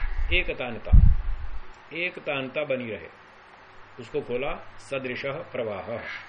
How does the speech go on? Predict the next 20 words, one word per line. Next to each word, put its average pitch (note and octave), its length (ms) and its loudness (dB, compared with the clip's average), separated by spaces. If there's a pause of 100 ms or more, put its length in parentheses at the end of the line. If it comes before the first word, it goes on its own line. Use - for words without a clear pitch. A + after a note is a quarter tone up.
(540)
एक - 240 12
जैसा - 280 12
प्रवाह - 360 12
बना - 320 12
रहे, - 420 12 (920)
लगातार C3+ 480 6
वही - 460 12
ईश्वर - 200 12
चिंतन - 440 12
ही - 180 12
चलता - 300 12
रहे। - 240 12 (1400)
प्रत्ययांतरेण C3+ 1160 -4
अपरामृष्टो, A#2+ 960 -10 (1160)
दूसरे D#3+ 420 -4
विचार B2 400 -4
से D3 240 -6
न C#3 240 -4
छुआ A#2 300 -6
जाए, F#2 220 -10